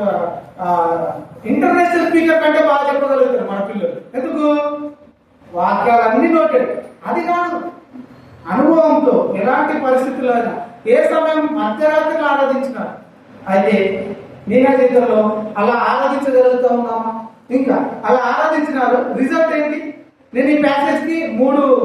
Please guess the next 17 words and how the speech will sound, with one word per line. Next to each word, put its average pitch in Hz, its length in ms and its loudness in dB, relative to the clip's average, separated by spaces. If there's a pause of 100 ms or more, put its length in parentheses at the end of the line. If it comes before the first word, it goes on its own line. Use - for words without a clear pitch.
(240)
టైటిల్స్ 269 440 2
పెట్టుకున్నా. 247 520 -2
ఒకటి - 520 -2 (300)
రెస్ట్‌లెస్ 269 640 2
పొజిషన్, 240 440 2 (800)
వాళ్ళు 240 280 4
ఏ, 226 160 6 (480)
ఎలాంటి 277 380 2
సిచ్యువేషన్ 277 360 -2
లో 262 140 4
ఉన్నారు? 269 400 0 (520)
రెస్ట్‌లెస్ 247 560 4
పొజిషన్. 233 400 2 (840)
ఆ 202 420 -2 (600)
తర్వాత 254 300 2
రియాలిటీ 311 680 2
ఏంటి? 311 560 -4